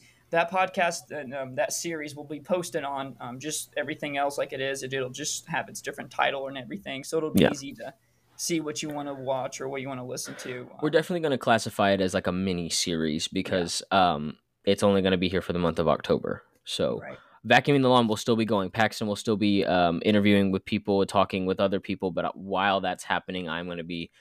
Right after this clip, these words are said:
Speaker 2: kinda just, it's almost like a video blog or like
Speaker 1: Yeah.
Speaker 2: a, an audio blog of, uh, what's going on during the Rocky Horror process. So it'll be, it'll be, it'll be fun.
Speaker 1: Yeah, no, that's, and the, the ultimate goal too is, like,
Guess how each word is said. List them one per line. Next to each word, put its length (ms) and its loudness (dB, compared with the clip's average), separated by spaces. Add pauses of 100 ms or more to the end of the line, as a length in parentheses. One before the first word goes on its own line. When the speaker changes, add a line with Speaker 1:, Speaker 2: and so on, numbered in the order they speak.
(220)
Speaker 2:
kinda 180 6
just, 280 0
it's 140 -2
almost 300 4
like 160 0
a 380 6
video 560 4 (240)
blog 460 4 (360)
or 100 4
like 160 4
Speaker 1:
Yeah. 200 0
Speaker 2:
a, 20 0
an 80 -2
audio 520 4
blog 460 2
of, 380 2
uh, 200 8
what's 180 6
going 280 4
on 360 2
during 320 6
the 100 2
Rocky 280 4
Horror 280 2
process. 480 -2
So 200 4
it'll 120 6
be, 160 4
it'll 140 8
be, 220 4
it'll 120 -2
be 60 0
fun. 240 -4 (460)
Speaker 1:
Yeah, 180 -4
no, 160 -8
that's, 180 -4
and 220 -12 (320)
the, 140 -2
the 160 0
ultimate 400 0
goal 200 0
too 300 -4
is, 180 -8
like, 240 -2